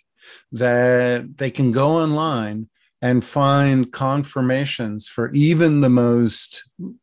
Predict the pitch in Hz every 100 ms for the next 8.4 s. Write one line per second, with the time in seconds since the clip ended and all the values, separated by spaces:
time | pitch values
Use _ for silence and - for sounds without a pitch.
0 | - 117 110 107 104 101 101 98 98 101
1 | _ _ _ - - 120 110 135 139 107
2 | 98 98 - - - 110 104 - 127 117
3 | 117 110 - 104 107 131 95 92 - -
4 | - - - - - 135 120 - 139 -
5 | 143 139 - - 123 120 117 _ - 117
6 | - 127 131 135 - 131 127 117 - 113
7 | - 113 101 - - - 139 135 131 127
8 | 123 123 123